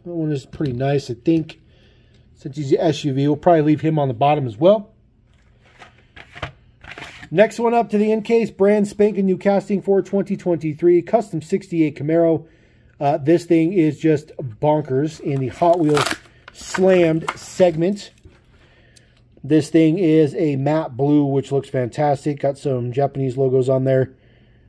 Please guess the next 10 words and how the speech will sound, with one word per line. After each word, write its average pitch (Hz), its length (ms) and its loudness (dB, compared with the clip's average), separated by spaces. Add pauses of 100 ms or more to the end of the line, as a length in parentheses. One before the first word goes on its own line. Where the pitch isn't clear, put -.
(420)
This - 80 -20
thing 139 200 -2
is 117 100 -2
just 110 180 -8
wicked. 147 600 2 (520)
Exhaust 147 440 0
dumping 147 240 -4
out 135 160 -4
the - 60 -18
side. 156 500 0